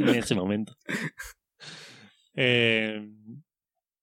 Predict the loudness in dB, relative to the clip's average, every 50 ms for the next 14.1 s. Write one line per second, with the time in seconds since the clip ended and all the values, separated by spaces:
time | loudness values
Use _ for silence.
0 | _ _ _ _ -20 -8 0 2 4 6 6 6 6 4 4 4 4 6 6 4
1 | 2 2 0 0 2 4 6 6 6 4 4 0 -4 -8 -4 2 4 4 4 4
2 | 2 2 4 4 4 4 4 2 0 0 0 0 0 -2 -6 -8 -8 -4 0 2
3 | 2 2 2 2 0 0 0 0 0 -2 -2 -4 -4 -4 -6 -6 -8 -8 -6 -6
4 | -6 -4 -4 -4 -4 -2 -2 -2 -2 -2 -2 -4 -4 -6 -8 -10 -12 -16 _ _
5 | _ _ _ _ _ _ _ _ _ -4 -2 2 4 6 8 8 10 10 8 8
6 | 6 2 2 2 2 2 2 2 2 4 2 2 2 0 -2 -2 -2 -2 -4 -6
7 | -8 -10 -12 -14 -16 _ _ _ _ _ _ _ _ _ -2 -2 0 0 0 -4
8 | -4 -6 -12 -12 -10 -4 -2 2 2 4 4 2 2 0 0 0 0 -2 -2 -4
9 | -4 -2 0 2 2 2 4 4 4 2 2 0 -2 -4 -2 0 2 2 2 0
10 | 0 -2 -2 -4 -4 -4 -4 -2 -2 0 0 0 0 0 0 -2 -4 -6 _ _
11 | _ _ _ _ -20 -20 -20 _ _ _ -4 0 2 4 6 6 6 4 4 2
12 | -2 -4 -6 -6 -4 0 0 2 2 2 0 2 0 0 -2 -2 -2 -2 -2 -2
13 | 0 -2 -2 0 2 2 4 4 2 2 0 0 0 0 0 2 2 0 -2 -4
14 | -8